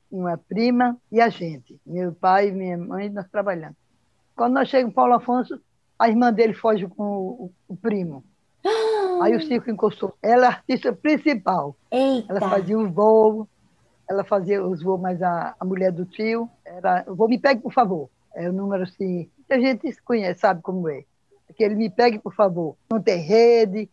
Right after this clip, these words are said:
Speaker 1: só tem o portô e, e o volante.
Speaker 2: E, sim,
Speaker 1: Sabe como é?
Speaker 2: sim. Uhum.
Speaker 1: Ali tem que, é, soltou e pegou.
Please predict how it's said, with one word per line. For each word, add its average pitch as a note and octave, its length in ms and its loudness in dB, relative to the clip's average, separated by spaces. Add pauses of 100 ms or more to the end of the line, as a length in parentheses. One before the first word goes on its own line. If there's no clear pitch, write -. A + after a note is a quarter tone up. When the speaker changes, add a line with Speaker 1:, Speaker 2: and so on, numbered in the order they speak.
Speaker 1:
só A#3 160 -2
tem B3+ 120 2
o B3+ 80 4
portô B3+ 540 4
e, A#3 440 -4 (320)
e G#3 100 0
o G3+ 40 0
volante. F3+ 580 0
Speaker 2:
E, A3+ 220 -4
sim, B3+ 360 0
Speaker 1:
Sabe G#3 180 2
como A#3 200 0
é? A3+ 40 4
Speaker 2:
sim. G3 280 -4 (380)
Uhum. C4 460 2
Speaker 1:
Ali B3 220 -2
tem C#4 240 0
que, A#3+ 240 -4 (160)
é, G#3 120 2
soltou C4+ 420 2
e D4 60 0
pegou. G3 520 0